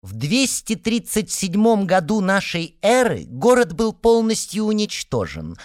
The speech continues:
но прозвенел звонок. Восьмой А вскочил и засуетился, не обращая внимания на традиционные причитания Ольги Васильевны о том, что звонок звенит для учителя. Все прекрасно знали, что для какого-нибудь другого учителя он, может быть, и звенит,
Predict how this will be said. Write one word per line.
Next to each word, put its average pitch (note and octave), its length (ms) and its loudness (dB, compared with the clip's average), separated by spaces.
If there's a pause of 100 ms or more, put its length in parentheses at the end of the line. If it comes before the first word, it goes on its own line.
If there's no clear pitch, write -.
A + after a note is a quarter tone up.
(160)
но G#3+ 300 2 (400)
прозвенел D#2+ 720 -6
звонок. G2 680 -12 (680)
Восьмой C#3+ 520 -2
А F#3+ 180 2
вскочил E3+ 680 -6
и D#3 40 -2
засуетился, C3+ 800 -4
не B2+ 120 0
обращая A2 460 -2
внимания A2+ 540 -2
на G#2+ 140 -2
традиционные G2+ 800 -4
причитания F#2+ 680 -4
Ольги F2+ 260 -4
Васильевны G2 460 -4
о F#2 100 -2
том, F2+ 140 -6
что - 180 -8
звонок F2 400 -4
звенит E2+ 320 -6
для D#2+ 180 -6
учителя. C3+ 680 -4 (420)
Все - 220 -6
прекрасно E3 480 -2
знали, B2+ 400 0
что F#2 240 -8
для F#2+ 180 -6
какого-нибудь A2+ 520 -4
другого D3+ 480 0
учителя G2 520 -4
он, G2 80 -2
может G2 240 -4
быть, G#2+ 200 -10
и C#3 40 -6
звенит, F3+ 560 -2